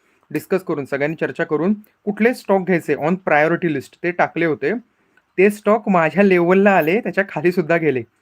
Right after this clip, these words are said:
म्हणजे एसबीआय बाय करायचा होता, मी आठशे पन्नासला एकच शेअर बाय केला होता, एक दोन शेअर. मला कमेंट्स आल्या होत्या भरपूर सारे की, "तुम्ही एक शेअर कसा बाय करताय किंवा अजून का नाही केला?" याचसाठी, कारण तो अजून खाली जाणार होता, त्याची वाट बघतोय.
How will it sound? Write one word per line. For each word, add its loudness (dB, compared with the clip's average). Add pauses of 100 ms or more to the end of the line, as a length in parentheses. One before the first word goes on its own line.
(320)
म्हणजे 0
एसबीआय 2
बाय 4
करायचा 2
होता, 0
मी 0
आठशे -2
पन्नासला 0
एकच -4
शेअर 2
बाय 2
केला 0
होता, 0
एक -2
दोन -4
शेअर. -2
मला 0
कमेंट्स -2
आल्या 2
होत्या -2
भरपूर -6
सारे -4 (400)
की, -14
"तुम्ही 2
एक -4
शेअर -2
कसा -6
बाय -2
करताय -6
किंवा -4
अजून -4
का -2
नाही -2
केला?" -6 (480)
याचसाठी, -2
कारण -2
तो -2
अजून -2
खाली -6
जाणार -4
होता, -10 (360)
त्याची -4
वाट 0
बघतोय. -4